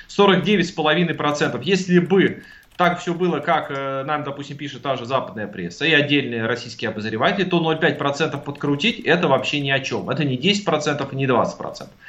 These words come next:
Но, тем не менее, в Турции работает такая система контроля над выборами, что ничего там, ничего там сделать нельзя, мелкие нарушения, но они носят технический характер.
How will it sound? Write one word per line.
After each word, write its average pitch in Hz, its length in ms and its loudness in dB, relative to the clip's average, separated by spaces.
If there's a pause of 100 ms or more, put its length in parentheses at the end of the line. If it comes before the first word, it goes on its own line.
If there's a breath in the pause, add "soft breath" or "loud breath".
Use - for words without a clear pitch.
(260 loud breath)
Но, 160 120 4
тем 294 160 6
не 277 80 2
менее, 190 460 4 (300 loud breath)
в - 40 -20
Турции 208 300 2
работает 180 420 4
такая 160 240 2
система 156 560 -2
контроля 156 580 0
над 135 240 0
выборами, 208 460 -2
что 135 160 -10
ничего 202 380 0
там, 127 420 -2
ничего 170 260 -2
там 127 160 0
сделать 123 320 0
нельзя, 202 360 4
мелкие 165 360 2
нарушения, 165 460 -2
но 139 80 0
они 147 160 2
носят 143 240 -2
технический 135 420 -8
характер. 120 480 0